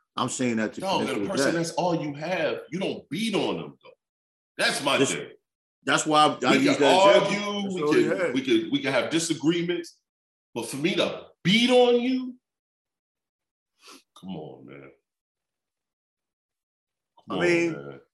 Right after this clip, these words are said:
Speaker 1: I've, I've never really understood the dynamic of why we always hurt you know, the people that love us the most. It's like a man could be the woman or a woman be the man that basically put him in a position to come up
Speaker 2: Mm-hmm.
Speaker 1: or le-,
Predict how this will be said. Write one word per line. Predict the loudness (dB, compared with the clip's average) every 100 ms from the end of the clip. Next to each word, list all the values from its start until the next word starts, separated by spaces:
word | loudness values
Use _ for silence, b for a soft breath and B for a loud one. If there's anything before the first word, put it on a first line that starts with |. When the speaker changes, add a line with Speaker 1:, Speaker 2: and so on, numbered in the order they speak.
| _ _ _
Speaker 1:
I've, | -4 0
I've | 0 0
never | 0 0
really | -2 -2
understood | -4 -6 -6 -6
the | -4
dynamic | -4 -2 -4 -4
of |
why | -2 -2
we | -2 -4
always | -4 -6
hurt | -6 -6 -8 -16 _ _ _ _ _ _ _ _ _
you | -8
know, | -4 -2
the | -2
people | -2 0
that | 2 2
love | 0
us | -4
the | -6
most. | -8 -10 -16 -12
It's | -6 -2
like | 0 0 -6 _ b b b b b _ _
a | -2
man | 2 2
could | 0 0
be |
the | 0
woman | 2 0 -2
or | -4
a | -2
woman | -2 0
be | -2
the | -2
man | -2 -6 -8 -12 _ _ _ -8
that | -6
basically | -2 -2 -2 -6
put | -6 -4
him | -2
in | -2
a | -4
position | -4 -6 -8 -10
to | -10
come | -8 -8
up | -10 -14 _ _ _ -18
Speaker 2:
Mm-hmm. | -16 -14 -14 -8
Speaker 1:
or | -4 0
le-, | 0